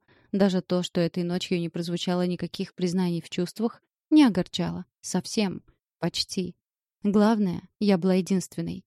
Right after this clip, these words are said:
От радости за спиной словно крылья выросли. За окном моросил дождь, а на душе сияло солнце.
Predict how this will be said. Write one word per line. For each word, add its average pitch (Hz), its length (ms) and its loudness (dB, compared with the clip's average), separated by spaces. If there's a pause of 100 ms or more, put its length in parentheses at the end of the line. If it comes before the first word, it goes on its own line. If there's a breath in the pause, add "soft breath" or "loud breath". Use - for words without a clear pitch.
(300)
От - 160 -4
радости 285 380 2
за 190 100 0
спиной 202 360 0
словно 175 340 -2
крылья 175 400 -2
выросли. 175 560 -6
За 190 220 2
окном 202 320 2
моросил 175 400 0
дождь, 190 340 -2 (260 soft breath)
а 214 140 0
на 202 160 4
душе 185 280 0
сияло 175 400 0
солнце. - 580 -8